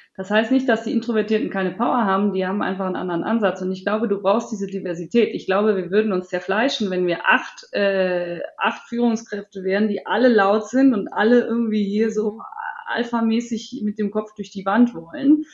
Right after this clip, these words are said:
Speaker 1: ähm, sondern ich glaube, es muss sich gut ergänzen. Und auch da bist du ja wieder bei Mut zur Persönlichkeit. Ja? Also es bringt nichts, sich zu verbiegen, wenn deine Stärke es ist, eben total bei dir zu sein, total besonnen zu sein und eben Dinge erstmal zu analysieren und dann sehr gut den Job zu machen,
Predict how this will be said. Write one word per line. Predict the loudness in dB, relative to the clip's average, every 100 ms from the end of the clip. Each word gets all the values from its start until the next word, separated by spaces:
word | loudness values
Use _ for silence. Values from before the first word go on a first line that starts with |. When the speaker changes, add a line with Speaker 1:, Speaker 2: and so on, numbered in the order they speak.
| -20 _ -8
Speaker 1:
ähm, | -4 -4 -2
sondern | -2 0 0
ich | 0
glaube, | -4 -2
es | -2
muss | -2 -4
sich | -8 -10
gut | -6
ergänzen. | -4 0 2 2 0
Und | -2 -2
auch | -2
da | 0 0
bist | 0 -2
du | -2
ja | -2
wieder | 0 0
bei | 0 2
Mut | 0 -2
zur | -8
Persönlichkeit. | -6 -2 -2 -2 -4 -14 -20 _
Ja? | -6 -4
Also | -2 -4
es | -8
bringt | 0 4 4 4
nichts, | 0 0
sich | -8 -10
zu | -8
verbiegen, | -8 -2 0 4 4 4
wenn | 2
deine | 2 2
Stärke | 0 0 0 2 0
es | 0
ist, | -6 -6
eben | -2 -2 -2
total | -6 -10 -2 2 4 4 2 -6 _
bei | -4
dir | 0 4 4
zu | 4 0
sein, | 2 4 4 2 -2 -10 -20 -10
total | -10 -4 2 4 4 4
besonnen | -2 -2 4 4 4
zu | 0
sein | -2 0 2 0 -2
und |
eben | -2 0 0 0
Dinge | -2 -2
erstmal | -4 -6 -6
zu | -8 -6
analysieren | -6 -6 0 4 6 4
und | 2 -2
dann | -2
sehr | 0 0
gut | 2 2
den | 0 0
Job | -4 -2
zu | -2
machen, | 0 0 -2 -4